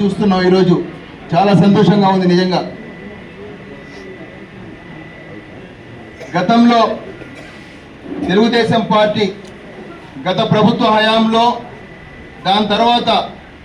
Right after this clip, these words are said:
వైసీపీ అధికారంలో ఉన్నప్పుడు ప్రతిపక్షంలో, అంటే దాదాపు పది సంవత్సరాల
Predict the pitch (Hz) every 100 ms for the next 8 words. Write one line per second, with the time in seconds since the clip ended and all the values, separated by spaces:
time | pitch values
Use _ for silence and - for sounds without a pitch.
0 | - - - - - - - - - -
1 | - - - - - - - - - -
2 | - 156 208 254 - 233 226 233 233 233
3 | 226 220 220 214 185 196 - - - -
4 | - - - - - - - 202 254 -
5 | 233 - 233 233 240 247 247 - - -
6 | - - - - - - - - - -
7 | - - 156 175 247 262 262 - - -
8 | - 185 202 208 214 226 233 202 - -
9 | - - - - - - - - - 175
10 | 190 226 - 226 - 247 240